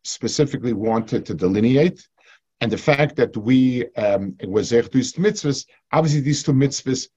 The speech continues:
are also closely related to each other. So the Chut and Sechna are a unit, and this is also a unit.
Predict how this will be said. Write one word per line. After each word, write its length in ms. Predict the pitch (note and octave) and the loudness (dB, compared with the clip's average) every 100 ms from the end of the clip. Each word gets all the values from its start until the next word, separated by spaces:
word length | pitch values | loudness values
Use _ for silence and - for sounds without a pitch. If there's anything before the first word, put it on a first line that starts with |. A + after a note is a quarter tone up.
| - | -4
are 100 | D#3 | 0
also 280 | E3 F#3+ - | 4 4 2
closely 440 | C3 B2+ A#2+ - A2 | -4 0 0 0 -4
related 360 | G2+ G#2+ F2 | -2 -2 -4
to 60 | F2+ | -10
each 120 | - | -12
other. 200 | D#2 D#2 - _ _ _ | -12 -14 -18 _ _ _
So 140 | - | -4
the 80 | C3+ | -2
Chut 280 | - A#3 - | 0 -2 0
and 80 | D#3+ | -2
Sechna 840 | E3 C3 B2 C3 B2+ A#2+ G#2+ G2 - - - _ A2 | -2 -2 -2 0 2 2 0 -6 -10 -12 -14 _ -2
are 440 | G#2+ G#2+ G#2 G#2+ - _ _ - | 0 2 0 -4 -10 _ _ -8
a 60 | |
unit, 520 | G#2 C#3+ F#3 G3+ - - | 2 2 2 -2 -8 -12
and 100 | B2+ | -6
this 160 | C#3 - | -4 -2
is 80 | A#2 | 0
also 300 | A2 G2 E2+ | 0 -2 -8
a 40 | |
unit. 260 | E2 E2 | -8 -12